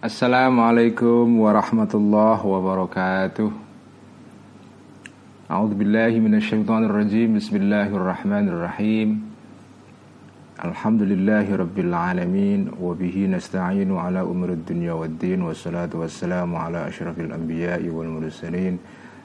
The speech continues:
Sayyidina wa maulana wa habibina Muhammadin wa ala alihi wa ashabihi ajma'in. Amma ba'du,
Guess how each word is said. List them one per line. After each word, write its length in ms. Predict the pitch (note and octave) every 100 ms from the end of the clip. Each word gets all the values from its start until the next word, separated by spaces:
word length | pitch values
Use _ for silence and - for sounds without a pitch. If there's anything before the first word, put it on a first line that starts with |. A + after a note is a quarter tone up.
| -
Sayyidina 800 | - F2+ F2 F#2 F2+ F#2+ G2 G2
wa 80 | F#2
maulana 640 | E2+ E2+ F2+ F#2 F#2 F#2
wa 80 | F2
habibina 720 | - E2 F2 F2 E2+ F2+ F#2
Muhammadin 800 | F2 E2 - F2 F2 F2 F#2 F#2 F2+
wa 240 | E2+ E2+ E2+
ala 320 | E2 E2 F2
alihi 320 | F2 E2+ F2+
wa 240 | E2+ D#2
ashabihi 560 | - - E2+ E2 E2 E2
ajma'in. 720 | E2+ D#2+ E2+ E2+ F#2+ - D#2 - - - - - - - - - - - - -
Amma 240 | F2+ F2+
ba'du, 560 | E2+ F#2 F#2 F#2 G#2+